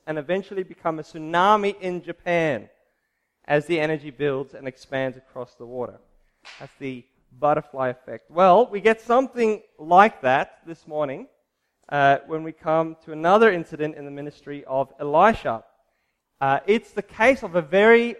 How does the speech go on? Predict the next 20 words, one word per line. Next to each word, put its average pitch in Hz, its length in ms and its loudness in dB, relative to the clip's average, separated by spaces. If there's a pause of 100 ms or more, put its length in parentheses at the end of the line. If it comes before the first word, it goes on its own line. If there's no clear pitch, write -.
mundane 180 880 4
event, 165 420 2 (300)
a 151 40 -16
very 196 320 2
mundane 180 680 2
context 196 600 -4
and 160 220 -14 (240)
situation 175 720 0
where 160 240 0
a 160 80 2
worker 180 800 2 (320)
loses 220 800 -4
his 180 260 -2 (100)
axe - 640 -4 (320)
in 165 120 -6
a 156 80 -8
river. 147 340 -8 (1400)
And, 143 320 -4
uh, 135 140 0
we'll 143 160 -14